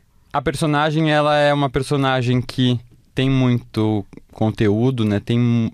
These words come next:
é uma personagem brilhante, mas que nasceu em uma época que ela não pode exercer essa, é, é, todas essas qualidades que ela tem. Você acha que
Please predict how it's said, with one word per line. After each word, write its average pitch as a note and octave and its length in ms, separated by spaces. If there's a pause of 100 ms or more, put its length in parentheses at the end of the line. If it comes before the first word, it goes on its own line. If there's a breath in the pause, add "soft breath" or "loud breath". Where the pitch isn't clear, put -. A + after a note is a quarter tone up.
é G#2+ 80
uma B2 400
personagem C#3+ 340
brilhante, D3+ 520
mas D#3 160
que - 80
nasceu D#3+ 240
em - 20
uma D#3 140
época D#3+ 200
que - 100
ela D#3+ 80
não F#3 100
pode F#3 260
exercer C#3+ 600 (680 loud breath)
essa, A#2 600
é, - 60
é, - 40
todas C3+ 300
essas B2+ 180
qualidades A#2 680
que - 100
ela G#2+ 140 (120)
tem. G2 320 (1000 loud breath)
Você C#3 160
acha G3+ 120
que - 80